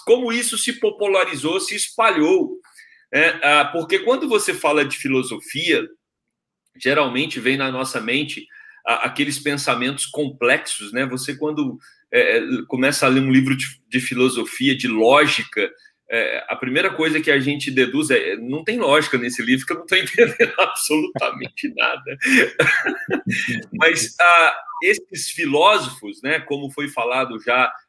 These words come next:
do Sartre, o Albert Camus, ah, você tem também o, o Karl Jaspers, esses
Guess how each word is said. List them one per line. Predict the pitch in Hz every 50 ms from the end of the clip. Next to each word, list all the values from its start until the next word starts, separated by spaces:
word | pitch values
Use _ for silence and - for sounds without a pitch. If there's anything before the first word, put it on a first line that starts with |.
| _
do | - 110 107
Sartre, | - - 139 139 151 160 - - - 147 151 147 147 131
o | 113 120
Albert | 135 143 135 135 135 - -
Camus, | - 123 104 107 113 131 147 147 151 151 _ _ _ - _ -
ah, | 110 127 131 113 - 117
você | 127 139 135 - 147 135
tem | - - 143 147 143
também | - 135 123 120 127 135 143 139 135
o, | 131
o | 127 131 117 120 120 120 117 117 113 107 104 110 -
Karl | - 139 139 139 135 127 120
Jaspers, | 113 113 127 147 143 - - - 143 143 139 - - -
esses | 165 185 220 247 240 - - 131 127 - - -